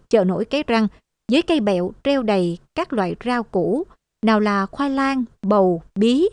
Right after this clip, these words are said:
khổ qua, củ sắn, đến những chiếc xuồng con bán chè, bánh, tấp nập trên cả một khúc sông dài gần một ki-lô-mét. Những chiếc ghe lỉnh kỉnh đồ ăn,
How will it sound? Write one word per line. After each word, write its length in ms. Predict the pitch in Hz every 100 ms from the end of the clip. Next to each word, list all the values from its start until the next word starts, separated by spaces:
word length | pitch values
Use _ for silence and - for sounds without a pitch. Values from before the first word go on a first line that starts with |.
| -
khổ 140 | 202 214
qua, 340 | - 233 233 -
củ 160 | 170 202
sắn, 260 | 226 214 349 - _ _ _
đến 160 | 269 349
những 220 | 240 208
chiếc 240 | - 381
xuồng 280 | - - 208 -
con 280 | 233 247 240 -
bán 220 | 214 320 -
chè, 320 | 214 185 156 -
bánh, 320 | 208 220 320 - _ -
tấp 180 | 349
nập 200 | 254 180 - _ -
trên 200 | 226 208
cả 240 | 190 160
một 240 | 220 170
khúc 200 | - 302
sông 340 | - 262 247 202
dài 200 | 190 165
gần 240 | 196 180 156 _
một 260 | 185 170 -
ki-lô-mét. 500 | 240 233 190 240 - _ _ _ _ _ _ _ _ _ _ -
Những 300 | 226 208 269
chiếc 160 | 370 285
ghe 220 | 240 220
lỉnh 240 | 214 233
kỉnh 260 | - 208 277
đồ 140 | 196
ăn, 240 | - 285